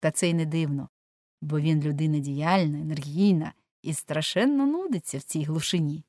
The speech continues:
а вона чарівна і гарнюща на вроду жінка. В ній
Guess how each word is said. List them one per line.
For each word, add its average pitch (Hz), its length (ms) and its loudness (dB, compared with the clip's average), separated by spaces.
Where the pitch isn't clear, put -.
а 151 80 -6
вона 147 560 -2
чарівна 147 760 -2
і 180 160 2
гарнюща 196 880 2
на 196 140 2
вроду 165 360 -2
жінка. 147 600 -6
В 170 60 -6
ній 156 500 2